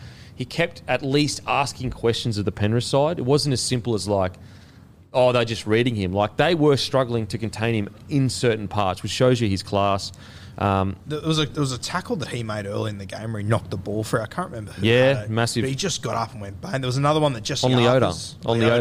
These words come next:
Speaker 1: Leota.
Speaker 2: was it?
Speaker 1: Yeah.
Speaker 2: Fuck. He's given away about thirty kilos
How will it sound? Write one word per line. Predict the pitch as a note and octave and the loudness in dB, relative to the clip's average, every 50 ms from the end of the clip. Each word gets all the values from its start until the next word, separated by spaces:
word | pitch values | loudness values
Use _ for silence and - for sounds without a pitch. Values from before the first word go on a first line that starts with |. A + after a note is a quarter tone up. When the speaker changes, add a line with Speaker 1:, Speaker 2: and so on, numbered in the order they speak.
| A2 F2 | 2 2
Speaker 1:
Leota. | - | 0
Speaker 2:
was | A#2+ A#2+ D#3 | -2 -4 -4
it? | - - - | -6 -4 0
Speaker 1:
Yeah. | G2+ G2+ G2+ G2 E2+ | 2 4 4 4 2
Speaker 2:
Fuck. | - - - - - - - - - - - - - - - | -2 -10 -18 -20 -20 -20 -20 -20 -20 -20 -20 -18 -18 -18 -12
He's | - - | -12 -4
given | - E3+ D3 C3 | -2 0 2 2
away | A2+ G#2+ G#2 | 2 2 0
about | G2+ G#2 G#2 | -2 -6 -12
thirty | - - - A#2+ G#2 - - | -14 -10 -8 -8 -8 -8 -10
kilos | - - - A2 A2 A2+ | -12 -8 -6 -4 -2 2